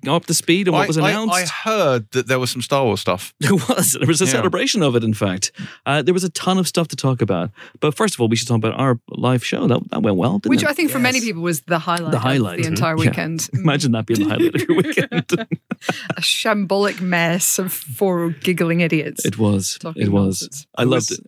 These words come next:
Speaker 1: I lo-
Speaker 4: so mentally gone by the time we got round to doing that podcast. It was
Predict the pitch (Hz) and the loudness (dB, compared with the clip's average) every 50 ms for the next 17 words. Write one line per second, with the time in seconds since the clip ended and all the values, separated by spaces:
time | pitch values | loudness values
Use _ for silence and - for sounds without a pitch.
0 | - - 123 117 117 135 120 117 117 113 113 113 101 - 113 107 110 110 107 107 | -2 0 2 2 2 2 0 -2 -2 0 0 0 0 0 0 0 2 2 2 2
1 | 110 113 - 117 101 104 104 95 82 - 98 95 95 92 87 82 82 82 82 80 | 0 0 0 0 0 0 0 -2 0 0 2 2 2 2 2 2 0 0 -2 -2
2 | - - 92 87 87 - - - 110 98 98 98 98 104 - 104 104 110 107 107 | -4 -4 -4 -2 -2 -2 -2 -2 -2 -2 -2 -2 -2 -2 0 0 0 2 0 0
3 | 110 - - 107 104 98 98 95 80 - - 101 92 - 95 87 85 - - 101 | -2 -2 -2 -2 -2 0 -2 -2 -2 -2 -2 -2 -2 0 0 0 0 0 -2 -2
4 | 104 101 98 | -2 -2 -2